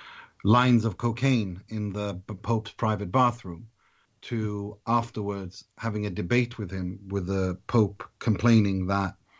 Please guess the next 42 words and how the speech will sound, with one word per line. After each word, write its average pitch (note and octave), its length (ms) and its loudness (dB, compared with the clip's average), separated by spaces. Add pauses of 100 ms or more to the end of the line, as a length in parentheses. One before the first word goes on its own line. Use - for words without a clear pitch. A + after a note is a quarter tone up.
(800)
that G#2+ 220 0
there A2 100 2
were, G2+ 140 0 (100)
there A2 100 4
were, A2+ 140 2 (180)
there A2+ 140 0
were A2 120 2
poor A#2+ 280 4
children A2 560 2
and G2 160 -4
p-, G#2 140 -6 (160)
there G#2 160 -4
were, G2 120 -4
there G2+ 140 -2
were G2 80 0
no G2+ 160 2
food A#2 380 6
for A2 140 -2
them, G2 200 2
and F#2+ 160 2
the, G2+ 80 0
the, F#2+ 180 -6
you G2 100 0
know, F#2+ 100 0
child G#2 320 2
poverty G#2+ 340 0
was F#2+ 160 -4
an G2 100 0
issue. G#2 420 0
And G2 540 -2 (300)
Maradona G2+ 460 4
says, G2+ 500 0
"I've G#2 160 2
been A#2+ 180 8
to A#2 80 2
the A2+ 80 4
Vatican, A#2 440 0
I've A2 120 0
seen A#2 200 0
the A2 60 0
gold A2+ 260 0
ceilings, G#2 460 -2